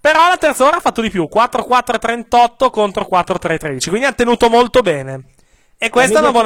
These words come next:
Speaker 1: buona
Speaker 2: finale,
Speaker 1: notizia.
Speaker 2: la media finale è quattro cinque settantasette contro quattro sei sessantuno, quindi
Speaker 1: Sì,
Speaker 2: hanno
Speaker 1: hanno perso
Speaker 2: perso
Speaker 1: ottantaquattromila spettatori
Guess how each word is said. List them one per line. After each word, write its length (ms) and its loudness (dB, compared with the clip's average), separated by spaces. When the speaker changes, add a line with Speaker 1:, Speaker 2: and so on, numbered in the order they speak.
Speaker 1:
buona 120 0
Speaker 2:
finale, 140 -8
Speaker 1:
notizia. 140 -20
Speaker 2:
la 100 -14
media 200 -4
finale 420 -6
è 100 -6
quattro 380 -6
cinque 260 -6
settantasette 840 -6
contro 380 -10
quattro 300 -6
sei 220 -4
sessantuno, 600 -4
quindi 180 -8
Speaker 1:
Sì, 140 0
Speaker 2:
hanno 80 -2
Speaker 1:
hanno 100 -2
perso 400 0
Speaker 2:
perso 220 -2
Speaker 1:
ottantaquattromila 960 -2
spettatori 580 -12